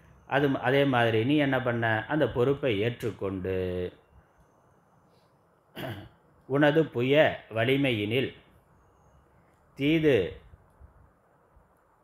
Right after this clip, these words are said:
இன்றி ஜெகமதை சுமந்து சுமந்தனை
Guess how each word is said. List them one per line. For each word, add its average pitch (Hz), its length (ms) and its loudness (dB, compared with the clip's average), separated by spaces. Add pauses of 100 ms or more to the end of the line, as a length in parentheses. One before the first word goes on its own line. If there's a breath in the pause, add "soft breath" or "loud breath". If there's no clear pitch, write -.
(400)
இன்றி 131 440 0 (440)
ஜெகமதை 120 760 0 (880)
சுமந்து 135 600 0 (3750)
சுமந்தனை 104 680 0